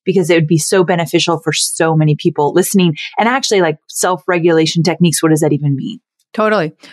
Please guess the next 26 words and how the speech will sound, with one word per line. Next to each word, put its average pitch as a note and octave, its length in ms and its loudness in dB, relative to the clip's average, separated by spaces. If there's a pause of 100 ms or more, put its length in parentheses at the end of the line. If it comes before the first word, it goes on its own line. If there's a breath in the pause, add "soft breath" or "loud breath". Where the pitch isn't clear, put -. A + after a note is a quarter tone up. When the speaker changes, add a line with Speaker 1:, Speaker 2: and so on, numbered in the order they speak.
(140 loud breath)
Speaker 2:
Well, A#3+ 100 0
first, D#4 280 -2
I'll F4 100 2
acknowledge E3+ 680 0
the E3 240 2
entrepreneur, D#3 760 0
'cause D#3+ 220 -4
I, D3 500 -2
I, F#3 60 0
I, D#3+ 260 0
uh, D3 260 0
am D#3 240 0
in D#3+ 200 -2
part D#3+ 180 -2
of D3 140 0
our D3 200 -2
family C#3+ 380 0
here D3 260 2
as C#3+ 160 0
entrepreneurs, C#3+ 720 -2 (760 loud breath)
and F#3+ 380 2
recognize G3+ 480 0
that F#3+ 100 2
I F#3+ 60 2
think D4 260 -2
a, G4 140 0